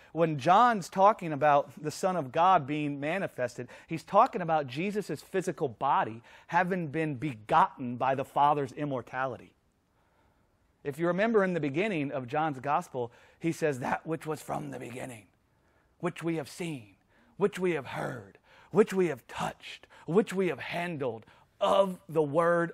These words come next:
of life." He's talking about Jesus having been raised from the dead. He's saying, "We touched a guy who had a physical body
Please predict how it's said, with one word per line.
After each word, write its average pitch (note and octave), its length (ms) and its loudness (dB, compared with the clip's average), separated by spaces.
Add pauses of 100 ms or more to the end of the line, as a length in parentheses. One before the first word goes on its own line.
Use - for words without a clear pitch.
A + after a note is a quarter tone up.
of B2 180 -4
life." - 600 -8 (480)
He's B3 180 -4
talking G3 340 2
about D#3+ 220 0
Jesus D#3 400 -4
having D3 260 -4
been C3+ 140 -4
raised D3+ 300 -2
from D#3 160 -8
the D3+ 80 -6
dead. F3+ 320 -6 (560)
He's C4+ 260 -2
saying, F3 420 -6
"We A#3+ 200 -2
touched - 500 -8
a D#3+ 80 -8
guy C#3+ 520 -6 (260)
who F#3 140 0
had A3 200 0
a F#3 80 2
physical G#3+ 540 -2
body C#3+ 560 -4